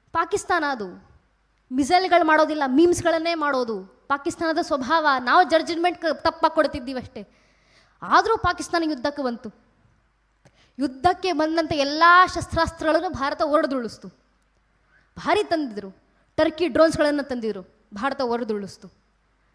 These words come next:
ಚೀನಾದಿಂದ ಡಿಫೆನ್ಸ್ ಸಿಸ್ಟಮನ್ನು ತಂದಿದ್ರು, ಭಗ್ನಗೊಳಿಸ್ತು ಭಾರತ. ಅಮೇರಿಕಾದಿಂದ ಎಫ್ ಸಿಕ್ಸ್ಟೀನ್ ಫೈಟರ್ ಜೆಟ್ಗಳನ್ನು ತಂದಿದ್ದು, ಹೊಡೆದುರುಳಿಸಿದ್ವಿ. ಅಮೇರಿಕಾದಿಂದ ಜೆ ಎಫ್ ಸೆವೆಂಟೀನ್ ಥಂಡರ್ ಫೈಟರ್ ಜೆಟ್ ತಂದಿದ್ರು, ಹೊಡೆದುರುಳಿಸಿದ್ವಿ.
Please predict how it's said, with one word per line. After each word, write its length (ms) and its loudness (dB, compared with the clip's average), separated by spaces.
ಚೀನಾದಿಂದ 500 2
ಡಿಫೆನ್ಸ್ 380 0
ಸಿಸ್ಟಮನ್ನು 500 -2
ತಂದಿದ್ರು, 540 -12
ಭಗ್ನಗೊಳಿಸ್ತು 640 0
ಭಾರತ. 400 -6
ಅಮೇರಿಕಾದಿಂದ 800 2
ಎಫ್ 280 4
ಸಿಕ್ಸ್ಟೀನ್ 440 0
ಫೈಟರ್ 360 2
ಜೆಟ್ಗಳನ್ನು 460 0
ತಂದಿದ್ದು, 320 -6
ಹೊಡೆದುರುಳಿಸಿದ್ವಿ. 800 -2
ಅಮೇರಿಕಾದಿಂದ 920 4
ಜೆ 180 -2
ಎಫ್ 200 6
ಸೆವೆಂಟೀನ್ 480 0
ಥಂಡರ್ 560 2
ಫೈಟರ್ 280 0
ಜೆಟ್ 180 -2
ತಂದಿದ್ರು, 340 -4
ಹೊಡೆದುರುಳಿಸಿದ್ವಿ. 1080 2